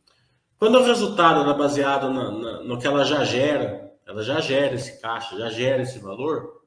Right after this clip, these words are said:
né? É, o mercado não tem tanta capacidade de ser frustrado, né?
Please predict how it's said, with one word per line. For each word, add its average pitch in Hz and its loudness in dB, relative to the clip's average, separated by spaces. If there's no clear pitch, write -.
né? 143 -12
É, 127 -4
o 143 -6
mercado 196 4
não 202 -2
tem 240 0
tanta 202 0
capacidade 143 -2
de 127 -8
ser 147 -2
frustrado, 120 -8
né? 135 -10